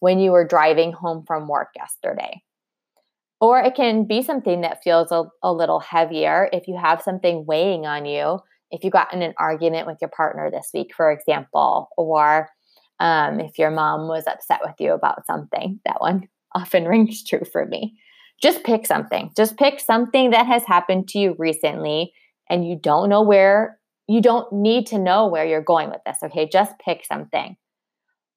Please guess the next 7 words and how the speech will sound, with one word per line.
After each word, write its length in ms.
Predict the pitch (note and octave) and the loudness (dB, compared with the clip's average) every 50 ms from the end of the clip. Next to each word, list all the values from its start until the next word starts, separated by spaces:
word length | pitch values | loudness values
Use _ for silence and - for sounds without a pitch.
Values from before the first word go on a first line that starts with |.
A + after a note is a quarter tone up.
| _ - | _ -2
Now, 400 | F#3+ G3 D#3+ - - - F3 F3+ _ _ _ _ _ _ _ _ _ _ _ _ - | 0 0 0 -2 -6 -12 -16 -20 _ _ _ _ _ _ _ _ _ _ _ _ -4
I 100 | G3+ F#3+ | -2 0
want 200 | F#3 F#3+ F#3 - | 0 0 0 2
you 120 | G#3+ B3 | 2 2
to 100 | D4 F4+ | 2 0
picture 480 | F4 - - A3 A3 - - - A3+ A3 | -2 -2 -6 -8 -6 -4 0 2 4 4
yourself 680 | A3+ A3 G#3 G#3 G#3 G#3+ - E3+ D#3 D3+ D3+ D3+ - | 4 4 2 2 0 2 2 4 4 4 2 0 -4